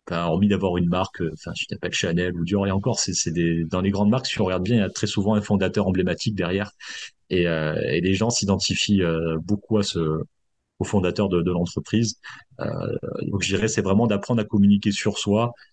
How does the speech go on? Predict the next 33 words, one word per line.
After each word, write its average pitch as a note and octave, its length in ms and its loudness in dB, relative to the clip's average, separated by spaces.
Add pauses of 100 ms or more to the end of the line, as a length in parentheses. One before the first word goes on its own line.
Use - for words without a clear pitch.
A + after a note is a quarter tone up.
et G2 80 0
partager G2 500 0
ses G#2+ 180 0
réussites, G#2 460 2
ses F#2+ 220 0
échecs, G2 320 0
ses G2+ 140 0
doutes, G2 200 0
parce F#2 180 0
que G#2+ 120 -2
les, F#2+ 120 2
les G#2 120 2
gens C3+ 120 2
s'attendent G#2+ 360 0
pas D3 100 0
à C3+ 60 0
ce - 60 -12
qu'on A2 100 0
soit G2+ 180 -2
parfait. A#2+ 360 -2 (480)
Euh, F#2+ 240 -2
je F#2+ 100 0
pense B2 180 0
que A2+ 100 0
les G2+ 40 4
gens A2 120 2
s'attendent A2+ 340 0
à B2 60 2
ce - 80 -4
qu'on F#2 100 -2
soit G2+ 200 0
authentique G2+ 520 0
et, F2 260 0